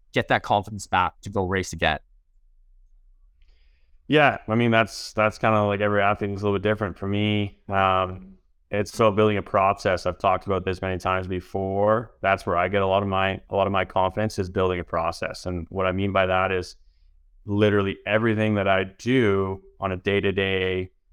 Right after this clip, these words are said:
Speaker 2: month-to-month, year-to-year basis, and that whether that's that four-year cycle or just the season that we're kinda in, um, it's those things that build the confidence to get me to a point where I'm like, "Okay, I'm ready to race and ready to win."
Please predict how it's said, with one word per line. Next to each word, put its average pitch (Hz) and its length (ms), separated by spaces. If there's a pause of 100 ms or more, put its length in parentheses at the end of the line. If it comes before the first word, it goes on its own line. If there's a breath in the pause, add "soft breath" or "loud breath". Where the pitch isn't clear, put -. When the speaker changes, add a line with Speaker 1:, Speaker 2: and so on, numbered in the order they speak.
Speaker 2:
month-to-month, 95 800
year-to-year 95 640
basis, 98 720
and 95 140
that 90 180
whether 92 280
that's 92 280
that - 240
four-year 98 340
cycle 98 440
or 95 160
just 95 280
the 98 100
season 104 420
that 90 120
we're 92 280
kinda 90 360
in, 104 360 (600)
um, 92 640 (920)
it's - 200
those 110 300 (140)
things 117 400
that 92 320
build 104 360
the 101 80
confidence 107 800
to 101 140
get 98 280
me 101 120
to 101 140
a 95 40
point 98 360
where 92 100
I'm 92 80
like, 90 160
"Okay, 98 260
I'm 98 180
ready 101 200
to 95 100
race 107 400
and 101 80
ready 95 180
to 87 80
win." 92 360